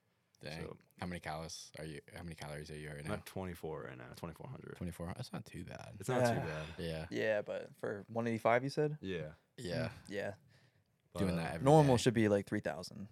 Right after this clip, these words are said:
Speaker 3: at
Speaker 2: Agreed.
Speaker 3: least.
Speaker 2: Yeah.
Speaker 1: Yeah.
Speaker 3: But, yeah, you're in a cut, so.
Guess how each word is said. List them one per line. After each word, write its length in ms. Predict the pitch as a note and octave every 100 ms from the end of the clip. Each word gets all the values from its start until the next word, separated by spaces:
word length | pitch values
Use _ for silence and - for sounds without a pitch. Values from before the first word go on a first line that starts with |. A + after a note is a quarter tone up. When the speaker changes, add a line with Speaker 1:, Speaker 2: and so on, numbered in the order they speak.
| G#2 F2+
Speaker 3:
at 100 | G#2+
Speaker 2:
Agreed. 20 |
Speaker 3:
least. 380 | G#2+ - - -
Speaker 2:
Yeah. 300 | F#2 F2+ D#2
Speaker 1:
Yeah. 60 | D#2
Speaker 3:
But, 320 | B2+ G#2+ - -
yeah, 220 | G2+ - - -
you're 120 | G2
in 60 | F#2
a 20 |
cut, 280 | F#2+ - -
so. 140 | -